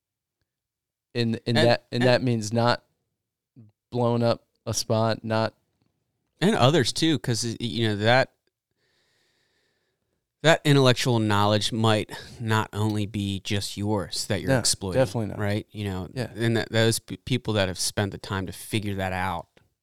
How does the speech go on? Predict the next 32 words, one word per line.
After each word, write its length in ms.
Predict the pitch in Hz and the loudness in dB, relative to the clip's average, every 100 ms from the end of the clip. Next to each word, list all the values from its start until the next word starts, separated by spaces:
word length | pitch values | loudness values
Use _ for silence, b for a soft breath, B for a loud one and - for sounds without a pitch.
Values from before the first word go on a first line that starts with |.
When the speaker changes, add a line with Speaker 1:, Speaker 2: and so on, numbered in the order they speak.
| _ _ _ _ _ _ | _ _ _ _ _ _
Speaker 2:
might 360 | 104 101 90 - | -12 -8 -8 -8
be 240 | 95 85 | -10 -10
pretty 280 | - 95 85 | -10 -12 -10
angry 420 | 71 73 53 87 _ _ _ _ | -12 -16 -20 -20 _ _ _ _
Speaker 1:
Yeah. 240 | 131 139 113 _ | -2 -2 -4 _
Speaker 2:
about 240 | - 92 87 | -12 -12 -12
it, 100 | - | -12
you 100 | 110 | -6
know? 200 | 107 98 | -4 -2
Speaker 1:
Hundred 160 | 139 135 | -4 -4
Speaker 2:
So 40 | 123 120 | 0 2
Speaker 1:
percent. 100 | 110 | 2
Speaker 2:
it's, 140 | 104 | -2
it's 220 | 113 113 | -4 -2
almost 320 | 113 107 104 - | 0 0 -2 -4
unfair 420 | 104 101 101 95 | -4 -4 -4 -4
to 80 | 90 | -4
them 280 | 87 90 | -8 -10
because 320 | 82 - 101 - | -12 -14 -14 -6
they've 300 | 104 107 - | -4 -4 -6
put 180 | 107 - | -14 -10
that 200 | 95 - | -10 -8
time 280 | 107 101 95 | -8 -8 -6
in. 140 | 90 | -8
They've 320 | 85 104 107 - | -4 -4 -6 -4
done 220 | 104 101 | -4 -4
the 100 | 92 | -6
same 320 | - 95 98 | -6 -4 -6
work 220 | 82 90 - | -8 -10 -12
that 100 | 64 | -10
you 200 | 95 104 | -6 -4
have. 480 | 98 92 87 80 | -2 -2 -2 -10